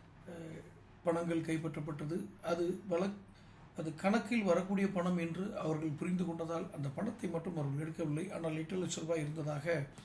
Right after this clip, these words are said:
அ, அமலாக்கத்துறை தகவல் இருக்கிறது. மேலும் ஒரு சிவப்பு நிற டிராவல் பேக்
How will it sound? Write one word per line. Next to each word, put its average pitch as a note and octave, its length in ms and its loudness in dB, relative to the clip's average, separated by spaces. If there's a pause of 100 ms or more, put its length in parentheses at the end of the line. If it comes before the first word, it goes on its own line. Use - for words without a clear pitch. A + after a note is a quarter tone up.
(400)
அ, - 20 -8 (260)
அமலாக்கத்துறை D3+ 460 2
தகவல் D3 280 0
இருக்கிறது. C3+ 400 -6 (180)
மேலும் A#3 460 2
ஒரு E3 200 0 (400)
சிவப்பு A#3 600 0
நிற D#3+ 280 4
டிராவல் F#3+ 540 2
பேக் - 240 -2